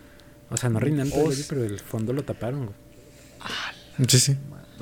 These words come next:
Speaker 1: O sea, no había agua y no había reflejo ni nada, y pues todos como, "Ah, cabrón". Pero entonces la jefa, es lo que yo le digo, "Jefa, ¿cómo? ¿En qué cabeza cabe?".
Speaker 2: <laughs> Jefa, jefa, por amor a Dios, jefa.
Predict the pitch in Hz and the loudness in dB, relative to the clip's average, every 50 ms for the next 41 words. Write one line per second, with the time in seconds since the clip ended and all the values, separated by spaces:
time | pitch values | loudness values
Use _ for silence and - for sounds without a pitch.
0 | 127 127 120 - 117 113 107 104 104 104 113 117 120 117 123 123 117 107 104 101 | -8 -6 -4 -2 0 0 0 0 0 0 0 0 2 2 0 0 0 0 0 0
1 | 101 98 98 - - - - 117 110 - 127 120 117 110 107 107 113 117 110 - | 0 0 0 -2 -4 -4 -4 -6 -6 -4 -2 -2 -2 0 -2 -2 -4 -4 -4 -6
2 | 104 - - - 98 - - 104 92 92 90 - - - 101 104 104 107 - - | -8 -8 -8 -10 -10 -8 -8 -8 -8 -8 -10 -10 -10 -8 -6 -6 -8 -8 -12 -18
3 | - - - - - - - - - - - - - - - 117 113 107 - 151 | -20 -20 -20 -20 -20 -20 -20 -20 -20 -20 -20 -20 -10 -4 -2 -2 -2 -2 0 0
4 | 160 151 - - 120 - 117 120 - - 139 131 - 127 120 110 - - - - | 0 0 0 -4 -6 -6 -6 -6 -4 -6 -6 -6 -4 -6 -8 -8 -10 -14 -12 -10
5 | - 107 110 - - - 127 117 120 120 117 110 113 - - - - 117 - - | -6 -6 -6 -6 -4 -6 -4 -2 -2 -2 -2 -4 -6 -10 -16 -6 -4 -4 -4 -2
6 | 117 - - - 107 107 123 143 151 143 - - - - - - 120 110 104 - | -6 -6 -4 -4 -2 0 0 0 0 -2 -4 -10 -18 -20 -10 -6 -4 -4 -2 -4
7 | 107 - 117 117 123 - - 160 147 - 180 - - - - - - - - - | -4 -4 -2 -4 -2 0 0 0 2 2 0 0 -2 -8 -12 -12 -14 -16 -16 -8
8 | - - 170 170 165 - 196 202 233 240 156 123 120 123 156 156 147 143 151 147 | -2 -2 0 0 0 0 0 0 0 -2 -4 -8 -6 -4 -2 -2 -2 -2 -2 -4
9 | 127 - 120 117 113 104 98 98 110 123 123 113 104 101 - - 104 101 107 110 | -4 -4 -6 -6 -6 -6 -6 -6 -6 -6 -4 -4 -6 -6 -6 -6 -6 -4 -2 -2
10 | 147 | -2